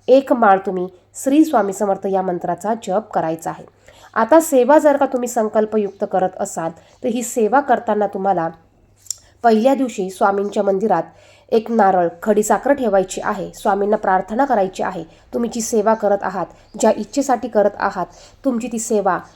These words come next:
निर्विघ्नपणे पूर्ण करून घ्या, असं स्वामींना आपल्याला प्रार्थना करायची आहे. संकल्प आपल्याला पहिल्या दिवशी सोडायचा असतो आणि संकल्प हा घरी सोडायचा असतो. संकल्प कसा सोडायचा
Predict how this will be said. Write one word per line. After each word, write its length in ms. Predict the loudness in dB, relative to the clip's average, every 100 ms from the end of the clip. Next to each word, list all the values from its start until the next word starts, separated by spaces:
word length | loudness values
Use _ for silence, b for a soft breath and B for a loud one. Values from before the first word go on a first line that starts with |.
| B
निर्विघ्नपणे 840 | -4 -2 -4 -2 0 2 2 2 -2 -8
पूर्ण 260 | -6 2 2
करून 260 | 2 0 0
घ्या, 260 | -2 -6 -6 -10
असं 160 | -8
स्वामींना 500 | -6 -4 -2 -2 0
आपल्याला 360 | -2 -2 -4 -4 -6 b b b
प्रार्थना 400 | 2 2 0 -2
करायची 380 | 0 -2 -2 -6
आहे. 160 | -8 -10 _ b b
संकल्प 600 | 0 2 4 4 4 4 2
आपल्याला 480 | 2 0 0 0
पहिल्या 380 | 0 -2 -2 -2
दिवशी 280 | -2 -2 -2
सोडायचा 420 | 0 0 -2 -4
असतो 300 | -6 -6 -8 -6
आणि 140 | -6
संकल्प 540 | -4 -4 -2 -2 0
हा 220 | -2 -4 -10 b b b -8
घरी 280 | -4 -2
सोडायचा 440 | -2 -2 -2 -2 -4
असतो. 260 | -6 -12 -16 b b
संकल्प 480 | 0 2 4 2 2
कसा 260 | 2 2 0
सोडायचा 520 | -2 0 0 0